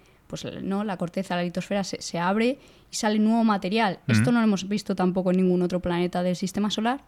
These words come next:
Speaker 1: con excepción de Europa, quizá, aunque
Speaker 2: Ujú.
Speaker 1: es otra dinámica. Eso es. Entonces, eh, jo, pues es que todavía es un tema que, súper apasionante, que estamos ahí intentando de, de averiguar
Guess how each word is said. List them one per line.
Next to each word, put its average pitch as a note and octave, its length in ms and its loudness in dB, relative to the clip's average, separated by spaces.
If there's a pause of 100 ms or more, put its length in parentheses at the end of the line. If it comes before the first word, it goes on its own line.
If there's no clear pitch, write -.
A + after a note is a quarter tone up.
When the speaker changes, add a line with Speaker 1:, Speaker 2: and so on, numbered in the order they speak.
Speaker 1:
con C4+ 120 4
excepción C4 520 0 (300)
de G3+ 120 0
Europa, F#3 460 2 (100)
quizá, F3+ 380 -6 (100)
aunque C#3 160 4
Speaker 2:
Ujú. D#3+ 60 6
Speaker 1:
es - 120 0
otra G#3 200 0
dinámica. F3+ 500 0 (760)
Eso G#3 180 -2
es. F3+ 140 -6 (420)
Entonces, A#3+ 800 2
eh, F#3+ 600 0
jo, A3 180 -2
pues - 440 -6
es - 140 -8
que A#3+ 100 -2
todavía A3 420 4
es B3 140 -2
un G#3+ 120 4
tema B3 240 2
que, F3+ 380 0
súper A#3+ 240 4
apasionante, A#3 500 4
que A#3 60 2
estamos G#3 340 2
ahí G#3+ 220 2
intentando G3+ 540 2
de, F#3+ 320 2
de F#3 60 0
averiguar F3+ 460 0